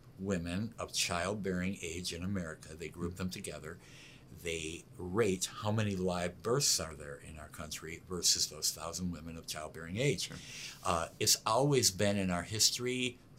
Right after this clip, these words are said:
Speaker 1: two, three, or more every
Speaker 2: Yeah,
Speaker 1: year.
Speaker 2: yeah.
Speaker 1: And that over two, two plus, two point, like, five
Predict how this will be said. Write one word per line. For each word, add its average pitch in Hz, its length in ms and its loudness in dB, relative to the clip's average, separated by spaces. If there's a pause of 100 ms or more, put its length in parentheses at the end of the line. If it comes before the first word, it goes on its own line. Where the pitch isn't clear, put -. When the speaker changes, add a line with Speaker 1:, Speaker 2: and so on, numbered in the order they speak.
(120)
Speaker 1:
two, 117 580 2
three, 110 680 -2 (640)
or 92 140 0
more 92 260 6
every 90 320 0
Speaker 2:
Yeah, 92 60 2
Speaker 1:
year. 143 340 4
Speaker 2:
yeah. 92 100 0 (260)
Speaker 1:
And 101 180 2
that 101 320 6
over 147 420 4
two, 185 360 6 (280)
two 202 280 4
plus, - 720 4
two 185 140 8
point, 127 280 2
like, 104 160 0
five 95 540 2